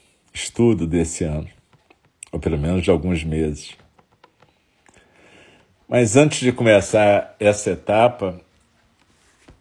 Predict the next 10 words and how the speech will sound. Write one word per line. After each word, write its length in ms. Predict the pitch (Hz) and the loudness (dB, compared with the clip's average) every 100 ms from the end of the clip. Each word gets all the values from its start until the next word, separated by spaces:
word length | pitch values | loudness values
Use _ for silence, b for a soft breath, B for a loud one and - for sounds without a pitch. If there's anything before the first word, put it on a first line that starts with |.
| _ _ _ _ _ _ | _ _ _ _ _ _
eu 80 | 101 | -10
queria 360 | 95 107 113 117 | 0 2 6 6
dedicar 800 | 107 90 - 104 104 101 87 - | 4 0 0 2 4 2 -2 -6
a 100 | 92 | -10
fala 460 | - - 101 101 92 | -6 0 2 2 -2
do 140 | 87 | -8
Dharma 440 | 76 92 98 95 | -2 0 0 -4
de 220 | 87 80 90 | -6 -6 -2
hoje 440 | 104 113 101 - _ - - _ _ _ _ _ _ _ _ _ _ b b b b b _ _ _ _ _ _ _ _ | 0 0 -4 -14 _ -16 -16 _ _ _ _ _ _ _ _ _ _ b b b b b _ _ _ _ _ _ _ _
às, 840 | 101 101 92 87 - - - - | -8 -4 -4 -4 -10 -12 -12 -14